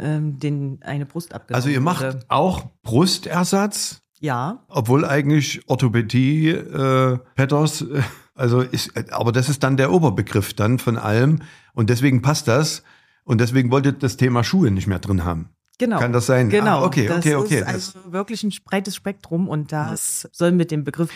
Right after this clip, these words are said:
Speaker 1: Orthopädie abgedeckt sein.
Speaker 2: Ist das jetzt auch etwas, äh, was ihr ins Leben gerufen habt oder war das schon, äh, durch die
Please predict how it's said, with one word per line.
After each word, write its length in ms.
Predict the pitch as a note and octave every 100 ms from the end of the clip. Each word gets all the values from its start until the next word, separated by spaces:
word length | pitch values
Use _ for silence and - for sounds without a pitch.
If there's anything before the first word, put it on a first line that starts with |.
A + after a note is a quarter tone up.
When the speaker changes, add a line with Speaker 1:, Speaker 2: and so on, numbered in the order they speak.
| -
Speaker 1:
Orthopädie 640 | E3 D3 C3+ D3+ D#3+ D3 _ _
abgedeckt 460 | - - C3 A2 _
sein. 260 | G#2+ A2+ A2+ _ -
Speaker 2:
Ist 200 | B2+ -
das 140 | E3
jetzt 240 | D#3+ D#3+ -
auch 220 | C#3+ C3
etwas, 500 | D3+ C#3+ C#3 C3 -
äh, 260 | - C3+ A2+
was 280 | A#2 - -
ihr 240 | B2 D#3 G3+
ins 180 | E3
Leben 300 | D#3+ F3 F3
gerufen 340 | D3 D3 D3 D3
habt 200 | C#3+ C#3+
oder 320 | B2 B2 B2+
war 100 | B2
das 180 | B2+ A#2+
schon, 380 | C3 A#2+ A#2 B2
äh, 260 | B2 A#2
durch 380 | A2 A#2 A2 -
die 640 | A2+ G#2+ G#2+ G#2+ G2+ G2+